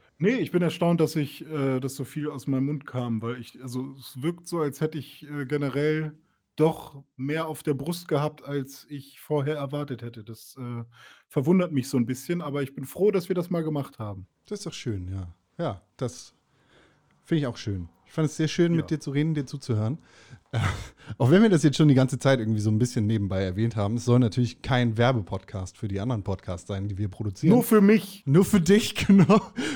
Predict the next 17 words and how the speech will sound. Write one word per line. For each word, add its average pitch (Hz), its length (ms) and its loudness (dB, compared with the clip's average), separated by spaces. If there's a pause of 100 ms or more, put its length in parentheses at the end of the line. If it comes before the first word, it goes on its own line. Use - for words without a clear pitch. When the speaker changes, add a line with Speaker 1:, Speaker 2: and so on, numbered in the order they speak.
Speaker 2:
Wo 196 120 4
kann 233 160 4
man 233 100 8
Speaker 1:
Easy 202 140 6
Speaker 2:
dich, 175 120 4
Speaker 1:
weird. 175 520 6 (280)
Speaker 2:
wo 196 120 2
kann 226 160 2
man 226 80 4
dich 220 160 4
denn 254 140 10
so 320 80 10
Speaker 1:
Tschüss. 269 180 8
Speaker 2:
finden 262 260 6
im 123 140 6
Internet? 113 500 2 (1500)
Speaker 1:
Hä? 165 160 -2